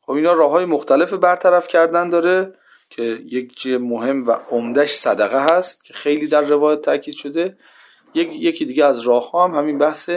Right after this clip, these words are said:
حرز و عوزه هست. اوزات یا تعویذات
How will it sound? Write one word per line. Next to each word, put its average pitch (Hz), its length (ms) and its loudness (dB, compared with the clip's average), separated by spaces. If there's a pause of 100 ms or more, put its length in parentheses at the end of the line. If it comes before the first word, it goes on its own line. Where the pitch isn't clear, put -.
(300)
حرز 156 420 -2
و 123 40 2
عوزه 101 400 -4
هست. - 360 -14 (800)
اوزات 123 720 0
یا 110 120 -2
تعویذات 113 1300 -2